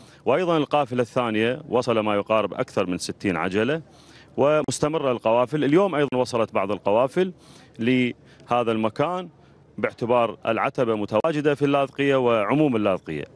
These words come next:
التوزيع حقيقة يشمل الأماكن المتضررة والتي هي أماكن نازحين تضررت من آثار الزلزال، وأيضًا بمساعدة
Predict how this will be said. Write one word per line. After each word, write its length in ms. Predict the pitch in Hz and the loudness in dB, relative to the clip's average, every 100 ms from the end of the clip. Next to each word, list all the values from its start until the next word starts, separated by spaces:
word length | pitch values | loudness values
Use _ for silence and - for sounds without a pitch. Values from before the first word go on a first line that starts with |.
| - | -4
التوزيع 540 | 190 - 208 156 151 | -4 -2 -2 0 -2
حقيقة 460 | - 113 110 104 107 | -2 -6 -6 -4 0
يشمل 460 | 160 - 170 160 | 0 0 0 0
الأماكن 480 | 135 113 139 143 139 | 2 0 0 -2 -4
المتضررة 800 | 120 110 - 120 147 139 131 127 - - - - - | -4 -6 -2 -2 0 0 0 -2 -8 -20 -20 -16 -4
والتي 680 | 113 110 110 110 107 101 - - - - | 0 0 0 0 0 0 -4 -18 -14 -2
هي 200 | 110 107 | 0 2
أماكن 300 | 117 156 - | 0 0 0
نازحين 600 | 151 147 127 127 131 127 | 0 0 -2 -4 -2 -2
تضررت 540 | - 104 127 127 120 117 | -2 0 2 2 0 -2
من 100 | 107 | -2
آثار 280 | 107 104 120 | -2 0 -2
الزلزال، 520 | 101 110 98 135 170 | -2 -6 0 0 0
وأيضًا 540 | 151 127 170 143 147 131 _ - - - | 0 0 0 0 -2 -4 _ -20 -20 -12
بمساعدة 1080 | - 127 131 127 - 120 117 180 139 147 139 | 0 2 2 0 -2 -2 -2 -2 -2 0 0